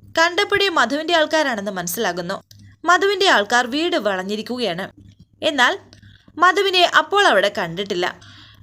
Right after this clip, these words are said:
എല്ലാവരോടും വളരെ മാന്യമായിട്ട് തന്നെയാണ് അവരുടെ പെരുമാറ്റം. എന്നാൽ സന്ദീപ് ഉടക്കാൻ വന്നതുകൊണ്ട് സന്ദീപിന് അവരുടെ കയ്യിൽ നിന്ന് രണ്ടെണ്ണം കിട്ടി. വീട്ടിൽ കയറി വന്ന് മര്യാദകേട്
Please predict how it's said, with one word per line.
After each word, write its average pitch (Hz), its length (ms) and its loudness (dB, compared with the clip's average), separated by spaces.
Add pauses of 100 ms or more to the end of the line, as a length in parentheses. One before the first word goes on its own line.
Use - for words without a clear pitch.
എല്ലാവരോടും 339 680 4
വളരെ 277 320 2
മാന്യമായിട്ട് 339 720 0
തന്നെയാണ് 240 340 0
അവരുടെ 226 440 0
പെരുമാറ്റം. 190 640 -4
എന്നാൽ 208 240 -2
സന്ദീപ് 240 520 -4
ഉടക്കാൻ 277 500 0
വന്നതുകൊണ്ട് 226 580 -2
സന്ദീപിന് 330 600 -2
അവരുടെ 349 460 2
കയ്യിൽ 240 280 -2
നിന്ന് 202 200 -4
രണ്ടെണ്ണം 240 680 -2
കിട്ടി. - 360 -8 (480)
വീട്ടിൽ 392 380 2
കയറി 294 200 4
വന്ന് 302 200 2
മര്യാദകേട് 311 720 2